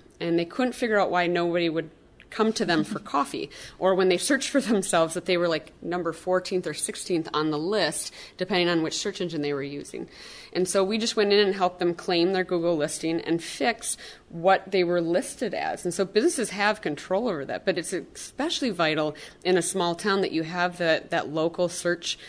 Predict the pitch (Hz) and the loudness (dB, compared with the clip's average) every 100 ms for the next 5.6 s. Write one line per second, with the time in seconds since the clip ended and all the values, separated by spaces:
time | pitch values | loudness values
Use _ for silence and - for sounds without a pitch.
0 | - - 170 160 165 - - - 151 147 | -18 -6 0 2 2 -4 -8 -4 0 0
1 | 139 131 156 160 147 160 151 170 175 214 | 0 0 0 0 0 -2 0 0 0 -2
2 | 185 180 175 175 170 165 165 165 160 131 | 0 0 2 2 2 0 0 -2 -2 -2
3 | 147 131 156 175 175 180 - 156 - 160 | -4 -4 0 2 2 0 0 -2 -2 -4
4 | 135 156 151 151 - 156 147 156 151 - | -2 -2 -4 -4 -4 -2 0 -2 -4 -6
5 | 147 143 139 156 139 139 | -6 -6 -4 -2 -2 -4